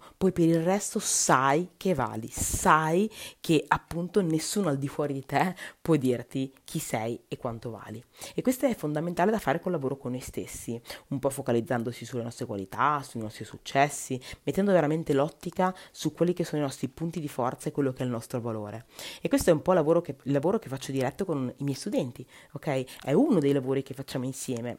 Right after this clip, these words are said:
ognuno ha la sua storia, quindi, eh, è proprio un percorso individuale di novanta giorni dedicato allo sviluppare quella che è l'autostima e la felicità. Ovviamente se sei interessato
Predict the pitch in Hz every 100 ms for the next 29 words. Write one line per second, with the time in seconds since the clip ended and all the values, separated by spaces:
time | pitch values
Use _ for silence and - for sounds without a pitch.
0 | - 131 147 160 143 - 135 - 185 175
1 | - 147 143 131 - - - - - -
2 | - - - 147 - 131 - 143 - 120
3 | - 147 135 123 120 117 147 175 131 123
4 | 117 123 120 110 120 190 247 139 123 131
5 | 117 - 120 - - - 135 123 107 123
6 | 123 120 117 120 117 110 110 120 - 127
7 | 151 117 - - - 135 247 - _ _
8 | _ _ _ _ - 151 143 143 143 123
9 | 151 135 135 127 - 131 - 127